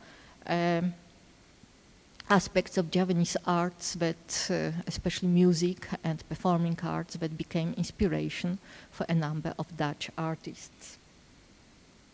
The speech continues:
So, towards the end of the nineteenth century, as I mentioned, uh, the Dutch became interested in batik because, uh, Javanese batik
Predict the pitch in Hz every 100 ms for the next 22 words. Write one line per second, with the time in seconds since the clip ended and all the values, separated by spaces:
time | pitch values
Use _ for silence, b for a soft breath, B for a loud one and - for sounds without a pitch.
0 | - - - - - - - - - -
1 | - - - - - - - - - B
2 | B B B - 269 247 220 - - -
3 | - - - - - - - - - 302
4 | 285 240 240 269 277 233 233 240 233 226
5 | 240 233 233 185 165 196 180 180 175 -
6 | 170 170 - - 180 160 180 202 214 180
7 | 202 214 208 190 180 196 196 - 156 -
8 | - 170 165 190 226 170 165 - 180 -
9 | - 196 190 B B B B B - 208
10 | 254 240 214 240 233 202